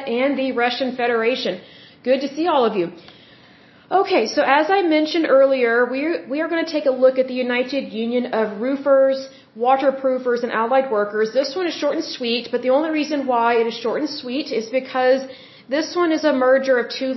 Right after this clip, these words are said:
labor unions. So I don't wanna bog everybody down with the other two labor unions at this point in time. This one is short and sweet because it's very concise.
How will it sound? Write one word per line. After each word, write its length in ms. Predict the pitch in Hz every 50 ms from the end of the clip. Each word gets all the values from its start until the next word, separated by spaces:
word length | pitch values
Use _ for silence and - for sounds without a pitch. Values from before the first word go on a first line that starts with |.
| 247 240
labor 220 | 240 226 226 220
unions. 440 | 220 190 202 185 175 180 185 196 -
So 100 | - 233
I 100 | 226 220
don't 240 | 220 240 254 - -
wanna 200 | 294 294 285 226
bog 380 | - 247 254 254 269 277 269 269
everybody 360 | 262 254 262 254 247 240 254 254
down 500 | 254 240 233 233 233 233 233 233 226 214
with 180 | 226 226 226 226
the 120 | 233 226
other 200 | 240 254 277 277 277 -
two 120 | 285 277 262
labor 320 | 240 247 240 226 233 226
unions 460 | 220 202 208 190 180 180 202 254 254 - - - - - - - - -
at 80 | 233 220
this 180 | 247 254 254
point 200 | - 277 269 262 277
in 60 | 311
time. 440 | - - 220 202 208 220 247 247 - - - - - - -
This 220 | 220 262 262 269 311
one 100 | 320 302
is 100 | 285 285
short 240 | - 294 277 247
and 80 | 262 262
sweet 320 | 262 - - 269 262 262
because 320 | 254 254 247 - 247 240 233
it's 140 | 233 233 - 233 220
very 140 | 214 214
concise. 580 | 214 233 226 214 - 226 185 - - - -